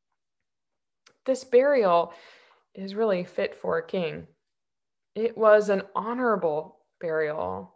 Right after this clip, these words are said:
that would have offended Jewish law, which apparently only allowed for a disgraceful burial for those who are executed.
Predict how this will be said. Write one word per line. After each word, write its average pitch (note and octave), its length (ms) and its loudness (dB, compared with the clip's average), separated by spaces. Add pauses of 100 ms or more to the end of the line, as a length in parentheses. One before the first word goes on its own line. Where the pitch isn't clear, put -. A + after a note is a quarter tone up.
(140)
that F3+ 180 -6
would A3+ 220 -2
have A#3 280 -2 (360)
offended A#3 960 -2 (280)
Jewish F3+ 520 -4
law, D#3 500 -6 (460)
which F#3 180 -8
apparently G3+ 580 -4
only A3 420 0
allowed E3 600 0 (280)
for E3 400 2
a E3 80 0
disgraceful E3+ 1120 -4 (120)
burial D3+ 480 -6 (120)
for D3+ 380 -4
those D3+ 280 -4
who F3+ 140 -10
are F3 220 -4
executed. - 840 -14